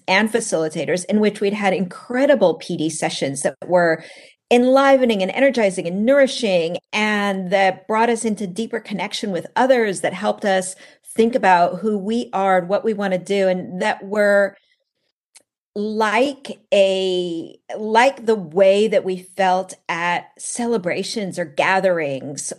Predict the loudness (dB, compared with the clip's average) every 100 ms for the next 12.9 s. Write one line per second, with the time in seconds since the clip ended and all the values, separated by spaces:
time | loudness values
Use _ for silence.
0 | 2 4 4 2 0 -4 -2 -2 -2 -8
1 | _ _ -18 -16 -16 _ 0 2 4 4
2 | 4 2 2 0 0 -8 -2 -2 -2 -4
3 | -2 -2 0 -2 0 2 2 0 -10 _
4 | _ _ _ _ _ _ -4 -2 0 -2
5 | -4 -8 -12 -16 -20 -16 -6 0 0 0
6 | -8 -6 2 4 4 4 2 2 -2 0
7 | 0 0 0 0 0 -4 -6 -10 -12 -12
8 | -10 -10 -10 -16 -16 -20 _ -12 -4 -2
9 | 0 0 0 0 -2 2 2 2 0 -4
10 | -8 -6 -4 0 -2 -2 -4 0 2 2
11 | 0 -2 -4 -4 -2 -4 -6 -6 2 4
12 | 4 0 -2 -4 -6 0 0 0